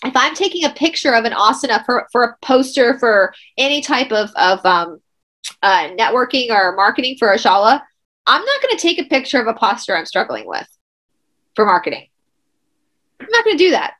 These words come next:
I'm always gonna take a picture of a posture that I'm good with. So when you see these pictures of these asanas, don't judge yourself by that. 'Cause there is a posture that teacher is struggling with. I mean, I,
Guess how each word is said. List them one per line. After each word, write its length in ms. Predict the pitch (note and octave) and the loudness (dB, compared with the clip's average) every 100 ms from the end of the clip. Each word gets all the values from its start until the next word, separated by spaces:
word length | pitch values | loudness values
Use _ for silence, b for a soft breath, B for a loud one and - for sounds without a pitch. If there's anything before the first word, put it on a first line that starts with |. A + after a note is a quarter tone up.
| - | -4
I'm 140 | C#4+ | 2
always 260 | D4+ G4 F#4 | 4 4 2
gonna 140 | F#4 | 0
take 140 | E4+ | 0
a 40 | D#4+ | 0
picture 260 | D#4 - C#4+ | -2 0 -2
of 60 | |
a 60 | C4 | -2
posture 360 | C4 B3+ C4 C4+ | -2 -2 -2 0
that 320 | A3+ G3 A#3 | 2 2 -2
I'm 60 | A3+ | 0
good 240 | C4 C4 | -2 -2
with. 160 | C3+ - _ _ _ _ _ _ _ _ b | -10 -14 _ _ _ _ _ _ _ _ b
So 160 | - D4 | 0 2
when 100 | C#4 | 4
you 140 | F4 | 2
see 180 | A4 B4+ | 2 4
these 200 | G#4+ E4 | 4 4
pictures 460 | - F#4+ - F4 D4+ | 0 -2 0 0 0
of 120 | C#4 | 0
these 160 | A#3 A3+ | -2 -2
asanas, 960 | A3+ D#4 - A3 B2+ F2+ - - - _ _ _ _ _ _ _ _ - G3 | 2 2 0 -6 -6 -8 -14 -20 -20 _ _ _ _ _ _ _ _ -10 0
don't 300 | F#4+ C#5 A#3 | 2 2 0
judge 480 | G3+ G3 - - _ - | 2 2 -2 -12 _ -2
yourself 460 | G#3+ G#3+ G3 - | -2 2 0 2
by 100 | F3 | 0
that. 320 | E3 E3+ B3+ - _ _ _ _ _ _ _ _ - | 2 0 0 -10 _ _ _ _ _ _ _ _ -2
'Cause 140 | B3+ | 0
there 180 | C4 F#4 | 4 4
is 140 | A4+ A4 | 4 4
a 60 | |
posture 360 | E4 D4 D4 D4 | 2 0 0 -2
that 160 | B3 G#3+ | -2 -2
teacher 280 | C4+ B3+ A3 | -6 -2 -2
is 120 | G#3+ | -2
struggling 420 | G3 D#3+ D#3+ C#3+ | -4 -4 -4 -8
with. 160 | C3 A2 - - - | -8 -10 -12 -12 -6
I 60 | |
mean, 160 | A#3 A3+ | -4 -2
I, 240 | F#3 C4 | 0 0